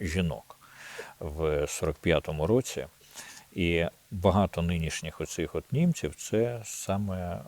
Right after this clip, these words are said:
від оцих от виплатків, оцих зґвалтованих жінок. Я взагалі проти оцих простуватих уявлень про голос крові, про те, що якась там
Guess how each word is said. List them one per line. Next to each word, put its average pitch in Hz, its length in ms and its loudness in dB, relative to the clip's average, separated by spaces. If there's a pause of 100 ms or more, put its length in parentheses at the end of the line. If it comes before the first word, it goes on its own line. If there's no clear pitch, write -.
(160)
від 87 320 -6
оцих - 440 -4
от - 340 -4
виплатків, 90 920 0
оцих 92 340 -2
зґвалтованих 80 840 0
жінок. 98 680 -6
Я 127 140 6
взагалі 113 340 6
проти 120 560 6
оцих 92 320 2
простуватих 92 880 2
уявлень 87 720 4
про 85 280 2
голос 78 420 0
крові, 95 580 4
про - 180 -6
те, 90 220 2
що 78 420 0
якась 76 460 -2
там 73 200 -6